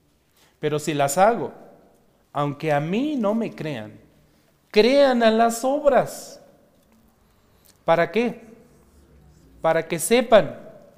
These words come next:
para que entiendan que el Padre está en mí y yo en el Padre. En otras palabras, para que comprendan que yo y el Padre uno somos.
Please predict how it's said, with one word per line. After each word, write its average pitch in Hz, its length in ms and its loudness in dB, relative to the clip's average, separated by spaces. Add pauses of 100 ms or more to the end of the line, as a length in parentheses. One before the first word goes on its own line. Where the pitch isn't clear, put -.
(240)
para 165 240 0
que 185 120 -2
entiendan 175 880 -2 (520)
que 143 120 -2
el 151 140 -4
Padre 156 600 2
está 131 280 -6
en 185 140 -4
mí 185 560 -4
y 131 180 -14
yo 208 240 -4 (680)
en 143 100 -12
el 131 120 -10
Padre. 127 300 -6
En 139 80 -4
otras 196 260 -4
palabras, 170 440 0
para 139 360 -4
que 127 420 -10
comprendan 151 840 -6
que 131 220 -12
yo 175 480 -4
y 123 140 -14
el 123 100 -12
Padre 202 420 -6 (680)
uno 139 460 -10 (380)
somos. - 760 -18